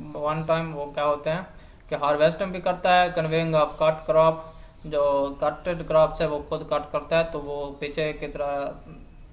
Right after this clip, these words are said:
तरफ वो धकेलता है ताकि वो thresh हो जाए और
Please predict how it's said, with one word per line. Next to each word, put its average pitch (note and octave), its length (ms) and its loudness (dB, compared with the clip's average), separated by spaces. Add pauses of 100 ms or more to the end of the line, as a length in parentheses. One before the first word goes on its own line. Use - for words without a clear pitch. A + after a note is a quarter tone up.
तरफ D3+ 240 0
वो D3 180 -4
धकेलता D3 520 -4
है E3+ 180 0 (420)
ताकि C#3+ 300 -4
वो C#3+ 280 -8
thresh D#3 260 0
हो E3+ 100 0
जाए E3 320 0 (280)
और D3 340 -6